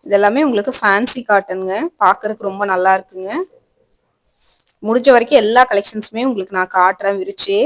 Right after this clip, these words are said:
பார்த்துட்டு உங்களுக்கு பிடிச்ச கலெக்ஷன்ஸ் புக் பண்ணிக்கோங்க. டைரக்டா வரணும்னு அவசியம் இல்ல. ஸ்கிரீன்ல தெரியற நம்பருக்கு நீங்க ஆன்லைன்ல பே பண்ணி கூட நீங்க வந்து எடுத்துக்கலாம்.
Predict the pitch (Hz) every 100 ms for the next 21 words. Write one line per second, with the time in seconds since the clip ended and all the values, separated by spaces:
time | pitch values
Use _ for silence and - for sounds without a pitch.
0 | 320 190 196 202 277 294 208 185 208 -
1 | 202 190 - 247 - - - 185 180 175
2 | 180 202 320 - _ _ - - - 208
3 | 226 262 277 233 208 233 190 196 208 196
4 | 226 311 - 269 285 254 196 190 196 190
5 | 185 185 185 277 247 196 185 220 240 202
6 | 208 190 190 190 180 190 254 233 185 180
7 | 196 185 175 _ - 180 247